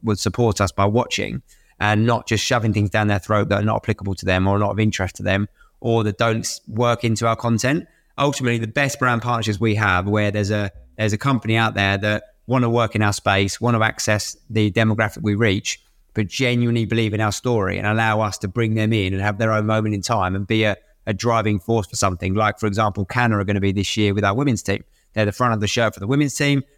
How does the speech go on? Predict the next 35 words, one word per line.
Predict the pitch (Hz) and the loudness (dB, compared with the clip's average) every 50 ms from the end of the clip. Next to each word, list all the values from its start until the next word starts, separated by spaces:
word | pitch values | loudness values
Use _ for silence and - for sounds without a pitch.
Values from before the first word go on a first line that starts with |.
| _ _ _ | _ _ _
We're | 117 110 | -4 0
making | 113 113 107 - - 104 | 0 0 0 -2 -6 -8
specific | - - 113 - - 120 - 117 110 - | -6 -4 -4 -2 -2 0 0 -2 -2 -2
content | - 127 120 110 - 113 110 110 | -2 0 0 0 0 2 2 2
with | 110 104 | 2 2
our | 104 104 | 2 0
women's | 104 127 127 123 110 - | 0 2 2 2 0 0
team | - 104 98 98 | 0 0 0 2
that | 104 110 | 2 2
allows | 113 113 110 104 | 2 2 0 0
us | 95 | -2
to | - 107 | -4 -4
invest | 107 110 107 123 110 101 - - | -4 -2 0 -2 -2 -2 -4 -6
directly | - 101 104 127 127 - - 117 113 | -6 -2 0 -2 -2 0 0 0 2
in | 117 113 | 2 2
the | 107 107 | 2 0
women's | 113 110 107 104 - - | 0 0 -2 -2 -4 -2
team | - 117 101 92 95 | 0 0 0 0 -2
as | 92 | -2
they | 101 113 110 107 98 - _ _ _ _ _ - | 0 0 0 0 0 -4 _ _ _ _ _ -4
play | - 117 110 107 | -2 0 2 2
at | 104 101 | 2 0
the | 101 | 0
highest | 95 113 120 113 107 - - | 0 2 2 2 0 0 0
level | 110 110 104 104 | 0 0 2 2
they've | 104 107 | 2 2
ever | 104 101 | 2 0
played | 92 - 113 110 101 92 | 0 0 0 0 2 2
at, | 95 107 | 0 2
you | 107 104 | 2 2
know, | 101 101 | 2 2
one | 98 117 117 113 107 | 2 2 2 2 2
below | 104 110 107 104 107 107 98 - _ _ _ _ | 0 2 2 2 2 2 0 -2 _ _ _ _
the | - | -6
championship. | - 120 120 117 92 101 98 92 - - 110 - - | -2 0 0 0 0 0 -2 -2 -2 -2 -2 -2 -2